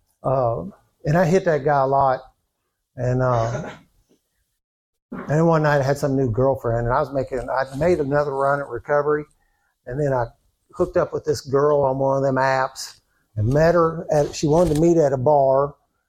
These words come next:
and then there I was sitting there at a bar. What are you gonna do when you're sitting at a bar? Order a drink. You know, I mean, what else is there to do? I don't know what else to do at the bar besides do that. And so now I'm back at, on another, uh, little deal where I was trying to moderate it.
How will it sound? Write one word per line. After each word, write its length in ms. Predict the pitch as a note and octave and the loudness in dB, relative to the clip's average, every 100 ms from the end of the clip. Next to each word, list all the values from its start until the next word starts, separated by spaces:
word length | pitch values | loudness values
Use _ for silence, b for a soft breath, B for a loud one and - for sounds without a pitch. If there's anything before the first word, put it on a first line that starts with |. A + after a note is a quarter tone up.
| _ | _
and 120 | C#3 | 0
then 120 | C#3 C3+ | 2 4
there 240 | C#3+ C#3+ | 4 4
I 60 | C#3 | 4
was 380 | D3 C#3 C3+ | 2 2 0
sitting 280 | - D#3+ E3 | -2 -2 -2
there 160 | C3+ C3 | -2 -2
at 60 | |
a 40 | A#2+ | 0
bar. 440 | C#3+ C#3 C3+ C#3 b b b | 2 2 2 -2 b b b
What 100 | C3 | -2
are 20 | |
you 60 | C#3 | 0
gonna 140 | C#3+ | 0
do 120 | C#3+ C3 | 0 0
when 100 | B2+ | -2
you're 80 | |
sitting 220 | G2 C#3 B2 | -4 -4 -2
at 80 | |
a 20 | A#2+ | 0
bar? 260 | B2+ A#2+ _ _ _ _ _ _ _ _ | -2 -4 _ _ _ _ _ _ _ _
Order 260 | G2+ G2 C3+ | -2 0 2
a 120 | F3 | 2
drink. 160 | C4+ - - _ _ _ _ | 0 -2 -14 _ _ _ _
You 80 | A2 | -4
know, 160 | B2+ D#3+ | 0 0
I 40 | |
mean, 160 | C3+ C#3 | 0 2
what 160 | F3+ | 2
else 160 | G3+ G#3+ | 2 2
is 140 | G3 | 0
there 120 | G3+ | 2
to 80 | F#3 | 2
do? 240 | E3+ B3+ E3 | 2 2 2
I 80 | |
don't 180 | D3 G3 | 2 2
know 120 | G3 | 4
what 180 | B3+ F#3 | 4 2
else 220 | - C#3+ - | 0 -4 -4
to 80 | |
do 180 | C3+ D3 | 0 0
at 60 | C3+ | 0
the 80 | B2+ | 0
bar 240 | C#3 C3+ | 0 0
besides 380 | B2+ D3 C3 A#2 | -2 -4 -4 -4
do 180 | B2+ C3 | -2 0
that. 340 | C3 A#2 - b b b | 0 -4 -8 b b b
And 160 | D3 C#3 | -2 0
so 140 | E3 | 2
now 220 | F3 F3 | 2 2
I'm 100 | E3 | 2
back 260 | D#3 D3+ D3+ | 2 2 -2
at, 100 | - _ - | -10 _ -4
on 200 | C#3 C#3 | -2 0
another, 520 | C3+ C#3 C#3 C3 C3 | 0 2 2 2 2
uh, 360 | B2+ B2+ B2+ C#3 | 2 0 0 -2
little 280 | E3 D#3 D3+ | 0 0 0
deal 360 | B2+ D3+ D3+ | 0 2 2
where 180 | C#3+ C3 | 2 0
I 80 | C3+ | 0
was 160 | C3+ - | -2 -2
trying 300 | D3+ C3+ C#3 | -2 0 -2
to 40 | |
moderate 520 | C3 C3 C3+ C3 C3 | -2 -2 0 0 0
it. 160 | C#3 | -4